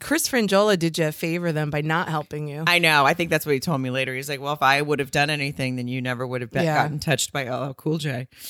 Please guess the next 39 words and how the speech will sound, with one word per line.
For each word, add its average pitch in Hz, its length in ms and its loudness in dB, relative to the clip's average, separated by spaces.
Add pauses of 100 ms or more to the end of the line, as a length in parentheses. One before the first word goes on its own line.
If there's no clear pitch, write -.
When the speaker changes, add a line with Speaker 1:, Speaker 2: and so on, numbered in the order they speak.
(220)
Speaker 2:
Um, 131 440 4
Speaker 1:
Exactly. 156 600 -2
Speaker 2:
yeah. 127 320 6
Speaker 1:
Exactly. 143 580 -8
Speaker 2:
So - 240 2
Speaker 1:
Oh, 165 220 10
I 180 180 8
Speaker 2:
I'm 254 80 2
Speaker 1:
love 180 140 2
that 196 60 8
Speaker 2:
basically 190 540 4
Speaker 1:
so 170 60 2
Speaker 2:
like 139 340 4
Speaker 1:
much. - 340 -14
Speaker 2:
Salt-N-Pepa 123 680 -4
in 135 120 -2
a, 127 160 -2
in 131 140 -4
a 123 60 -4
lot 113 200 -2
of 101 80 -4
ways, - 300 -6 (140)
you 156 80 0
know? 147 220 2
Speaker 1:
You 277 260 2
are. 294 460 8
Speaker 2:
Mm-hmm. 147 200 0
Speaker 1:
You 254 180 -2
are. 240 360 2
Even, 269 460 2
<laughs> - 40 -18
even 247 600 2 (320)
I'm 240 240 4
more 254 220 4
impressed 202 520 0
with 180 200 -4
you 180 580 2
right 170 300 -2
now 156 600 -2